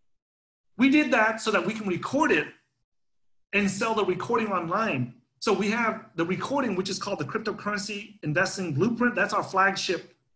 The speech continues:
program. And we sell that to people that are serious about trading crypto. Like, you, if you're from the traditional markets and you wanna get into this,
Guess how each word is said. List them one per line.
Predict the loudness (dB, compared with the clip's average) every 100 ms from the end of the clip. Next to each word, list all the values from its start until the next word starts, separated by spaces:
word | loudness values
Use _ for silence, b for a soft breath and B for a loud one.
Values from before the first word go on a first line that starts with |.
| _ _ _
program. | 0 2 2 0 -2 B B B
And | -2 2
we | 2
sell | 2 2 4
that | 2 2 -6 -20 _ _ _ _ _ -2
to | 2
people | 4 4 4
that | 0
are | 0
serious | -2 -4 -2 0 2 0 -4 -16 _ -4
about | 0 0 0
trading | -2 -2 -2 -2
crypto. | -4 -2 -4 -6 -2
Like, | -2 0
you, | 0 0
if | 2
you're | 2
from | 2 2 0 -4 -6
the | -6
traditional | -2 -2 0 0
markets | 2 0 0 -6
and | -6
you | -4
wanna | -2 0
get | -2
into | -2 -4
this, | 0 -2